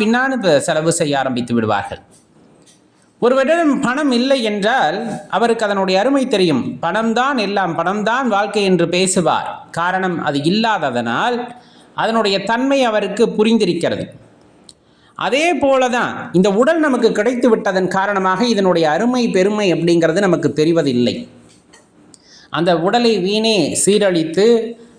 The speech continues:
அழிவுக்கு உட்படுத்தி கொடுக்கப்பட்ட இந்த அரியதொரு வாய்ப்பை பயன்படுத்தி கொள்ளாமல் அதை வீணே கெடுத்து இந்த உடலானது அழிகிறது. ஆனால் என்ன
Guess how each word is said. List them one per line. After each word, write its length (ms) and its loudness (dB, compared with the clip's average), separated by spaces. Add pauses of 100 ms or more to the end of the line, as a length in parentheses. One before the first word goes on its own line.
(120)
அழிவுக்கு 580 2 (260)
உட்படுத்தி 680 0 (680)
கொடுக்கப்பட்ட 760 0
இந்த 180 0
அரியதொரு 500 4
வாய்ப்பை 500 0 (140)
பயன்படுத்தி 600 0
கொள்ளாமல் 640 0
அதை 200 -2
வீணே 400 2 (140)
கெடுத்து 560 0
இந்த 220 2 (100)
உடலானது 640 0
அழிகிறது. 520 0 (1500)
ஆனால் 240 0
என்ன 200 2